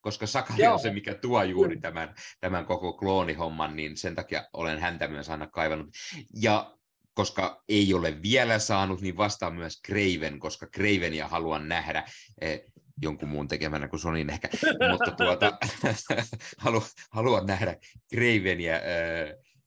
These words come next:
Speaker 1: tiedän nyt välttämättä omana projektina. En, tuossa oli moni, moni semmoinen, mikä haluan ehkä nähdä Spider-Manissa enemmän kuin välttämättä
Speaker 2: Jep.
Speaker 1: omana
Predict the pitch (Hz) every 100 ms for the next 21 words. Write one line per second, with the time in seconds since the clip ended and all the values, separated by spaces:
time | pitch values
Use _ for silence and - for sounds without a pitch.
0 | _ - 117 113 117 117 - 131 107 127
1 | 120 - 143 143 143 110 95 87 90 87
2 | 87 - 92 110 - - - _ _ _
3 | - 131 139 131 147 156 131 143 143 123
4 | 117 113 101 101 107 107 110 104 107 101
5 | 107 110 110 - 117 113 113 87 80 78
6 | 82 92 90 92 90 92 92 - 170 165
7 | 170 117 104 82